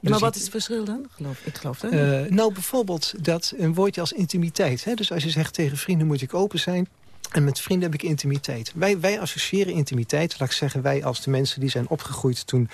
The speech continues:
Speaker 1: Hives nog niet bestond, eh, de intimiteit met in een ruimte, eh, klef bij elkaar zitten en dan heel vertrouwelijke informatie uitwisselen. Maar,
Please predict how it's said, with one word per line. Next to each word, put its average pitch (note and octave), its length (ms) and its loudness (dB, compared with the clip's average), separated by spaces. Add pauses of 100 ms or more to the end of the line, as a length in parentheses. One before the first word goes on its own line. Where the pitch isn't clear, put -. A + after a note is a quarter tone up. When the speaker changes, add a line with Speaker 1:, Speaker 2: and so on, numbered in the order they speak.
(240)
Speaker 1:
Hives C#3 220 2
nog C3+ 100 2
niet B2 80 2
bestond, C#3+ 380 0 (460)
eh, C#3+ 120 2 (480)
de D3 220 -4
intimiteit E3 600 2
met D3 140 0
in C#3+ 180 2
een C3 220 0 (260)
ruimte, D#3+ 540 2
eh, D3+ 260 -6
klef E3 220 0
bij C3+ 160 0
elkaar D#3 340 -2
zitten D3+ 320 -2
en D3 120 0
dan C#3 140 2
heel D3 160 4
vertrouwelijke C#3+ 520 -2
informatie D3+ 460 0
uitwisselen. - 560 -6 (320)
Maar, F#3+ 240 2